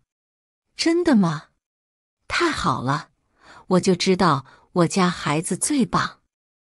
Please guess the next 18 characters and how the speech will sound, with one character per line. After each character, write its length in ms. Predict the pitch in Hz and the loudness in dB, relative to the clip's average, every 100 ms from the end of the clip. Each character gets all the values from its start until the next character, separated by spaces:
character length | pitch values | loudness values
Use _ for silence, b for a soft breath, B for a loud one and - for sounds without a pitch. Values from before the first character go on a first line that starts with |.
| _ _ | _ _
母 200 | - 185 | 2 4
亲 320 | 170 - 220 220 | 4 4 4 4
激 280 | - 262 | 4 0
动 200 | 262 226 | 2 2
地 120 | 156 139 | 2 0
抱 320 | - 180 139 | 0 0 0
住 200 | - 139 | -2 -4
我， 380 | 113 110 - - _ _ _ _ _ _ _ | -4 -8 -10 -12 _ _ _ _ _ _ _
父 300 | - - 233 | -14 0 2
亲 380 | 190 180 147 131 b b | 2 0 0 -2 b b
也 220 | - 185 156 | 2 4 4
笑 320 | - 220 170 | 0 0 0
得 120 | 139 | -2
合 280 | - - 151 | -4 -2 0
不 120 | 190 | 0
拢 300 | 151 131 165 | 0 2 0
嘴， 500 | 220 139 117 127 - _ _ _ _ | 0 -2 -4 -10 -16 _ _ _ _
说 420 | - - 156 135 | -8 -2 -2 -4